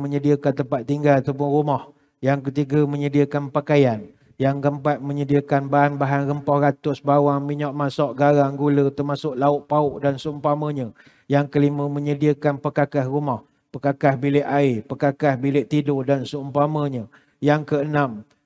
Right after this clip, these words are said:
menyediakan alat-alat pembersih badan dan pencuci pakaian,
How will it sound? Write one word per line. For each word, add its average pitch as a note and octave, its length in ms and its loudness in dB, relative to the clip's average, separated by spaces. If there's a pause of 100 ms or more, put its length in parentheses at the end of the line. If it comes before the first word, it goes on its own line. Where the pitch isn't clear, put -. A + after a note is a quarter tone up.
(120)
menyediakan C#3 640 0
alat-alat C#3+ 640 2
pembersih C#3 560 -2
badan C#3 400 2
dan C#3 240 2
pencuci C#3+ 400 -4
pakaian, C#3 640 2